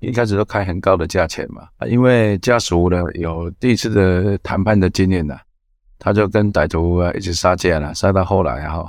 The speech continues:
可能杀到好像是新台币三百万，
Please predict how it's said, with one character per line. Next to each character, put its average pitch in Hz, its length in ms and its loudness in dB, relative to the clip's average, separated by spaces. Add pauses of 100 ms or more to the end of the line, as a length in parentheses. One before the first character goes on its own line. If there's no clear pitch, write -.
(180)
可 - 80 -6
能 85 100 0
杀 98 220 0
到 95 160 2
好 82 140 -2
像 92 180 -12
是 98 380 -2
新 98 200 0
台 92 140 0
币 92 100 0
三 90 240 2
百 82 160 2
万， 90 200 -2